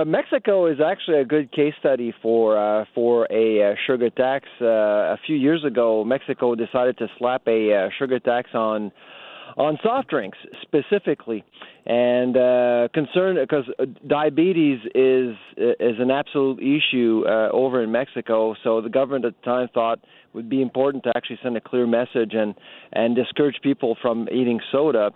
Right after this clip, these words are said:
And they actually did. Uh, uh, the sales drop, I believe, nine percent within a year,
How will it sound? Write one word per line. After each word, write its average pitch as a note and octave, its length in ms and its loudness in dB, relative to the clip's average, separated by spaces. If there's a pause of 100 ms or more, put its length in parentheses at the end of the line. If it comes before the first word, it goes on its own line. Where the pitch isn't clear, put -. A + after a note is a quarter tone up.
(200)
And C3+ 160 0
they D#3 120 2
actually G#3+ 360 -4
did. D3 400 0
Uh, - 20 2
uh, A2+ 40 2
the A2 800 -2 (420)
sales F#3+ 300 2 (260)
drop, D3 560 -2
I B2 140 -2
believe, C#3 480 -2
nine C#3+ 260 0
percent C#3+ 460 -4
within B2+ 320 -2
a A2 60 0
year, A#2 580 0